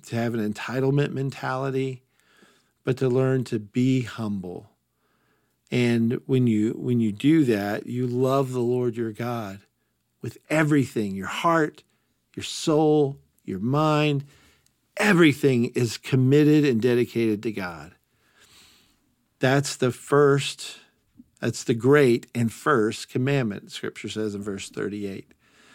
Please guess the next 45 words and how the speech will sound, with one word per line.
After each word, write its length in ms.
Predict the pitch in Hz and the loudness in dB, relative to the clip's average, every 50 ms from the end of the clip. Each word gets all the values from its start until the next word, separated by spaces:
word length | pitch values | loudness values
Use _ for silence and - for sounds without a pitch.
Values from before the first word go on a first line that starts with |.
| - - - - - _ - | -20 -20 -20 -20 -20 _ -6
So 200 | - - 151 143 | 2 4 6 6
in 80 | 143 | 6
Matthew 360 | 143 143 151 156 143 - 170 156 | 6 4 4 2 2 0 -2 -2
twenty-two, 640 | - - 156 156 147 147 139 - 156 147 139 135 | 0 0 0 2 2 0 0 2 2 2 2 2
thirty-seven 560 | 127 - 143 139 139 131 - - 135 131 131 120 | 0 0 0 2 2 0 0 -2 -2 -2 -2 -4
through 140 | - 143 | -6 -10
thirty-eight, 420 | 123 - 131 127 127 127 127 127 123 | -6 -4 -2 0 0 0 0 -2 -2
that's 240 | - 127 120 - - | -4 -6 -6 -2 -2
where 120 | 147 131 | 0 0
we 100 | 123 123 | 0 0
get 200 | 120 123 113 - | -2 -2 -6 -6
this 180 | - 110 - - | -8 -10 -10 -6
be 200 | - 123 120 117 | -4 -4 -4 -4
transformed 680 | - - 117 117 113 113 - - - 120 110 110 - | -4 -6 -6 -6 -6 -8 -8 -10 -8 -8 -8 -8 -8
truth. 420 | - - 135 127 123 117 - - _ _ _ _ - - - - - - - | -4 -2 -2 0 -2 -4 -8 -12 _ _ _ _ -20 -20 -20 -20 -14 -4 0
And 180 | - 151 165 | 2 4 4
then 140 | 165 160 165 | 4 4 4
the 100 | 160 147 | 2 2
fruit 440 | - - - - 170 175 185 185 180 | 0 -2 -2 2 4 6 6 6 4
of 160 | 170 147 127 | 2 2 2
that, 440 | 139 147 127 123 120 127 - - - | 2 2 2 2 0 -2 -2 -4 -6
how 220 | - 135 139 135 | -6 -4 -4 -2
we 220 | 131 135 143 139 127 | 0 0 0 0 -2
produce 480 | - - 139 123 127 135 131 120 - | -2 -4 -2 0 0 0 0 -2 -4
fruit, 580 | - - - - 156 170 170 151 135 123 - - | -8 -10 -4 -2 0 2 2 2 0 0 -2 -4
is 340 | - 127 127 127 120 - - - - 120 _ _ _ _ _ _ _ _ - | -2 -2 -2 -2 -4 -8 -16 -20 -20 -20 _ _ _ _ _ _ _ _ -2
really 280 | - 127 156 196 190 143 | 0 2 4 6 4 4
by 200 | 117 120 113 123 | 4 2 0 2
his 240 | 117 143 139 120 | 2 2 2 2
grace 380 | 120 123 139 135 147 143 143 - | 2 2 2 4 4 2 0 -2
too. 220 | - 165 185 190 | -2 0 0 0
It's 140 | 170 107 - | 0 -2 -4
by 200 | - 127 127 123 | -4 -2 -2 0
his 180 | 123 139 139 - | 0 0 0 -2
Spirit. 340 | - - 165 170 156 135 - - - - - - _ - | -4 -2 -2 0 -2 -2 -4 -10 -20 -20 -20 -16 _ -6
It's 140 | 147 - - | -6 -4 -2
called 260 | - 160 170 180 160 | 0 2 2 4 2
the 80 | 143 | 2
fruit 260 | 139 - - 151 151 151 | 0 2 4 4 4 4
of 80 | 143 | 4
the 60 | 139 | 2
Spirit 400 | 139 - - - 170 170 156 135 | -2 -2 -2 -2 0 2 2 2
in 160 | 127 123 123 113 | 0 0 -2 -2
Galatians 560 | 127 127 123 131 131 123 - 131 127 113 - | -2 0 0 0 0 -2 -4 -6 -8 -8 -10
five, 580 | - - 139 139 139 123 117 113 110 113 110 | -4 -2 0 0 2 0 0 -2 -2 -4 -8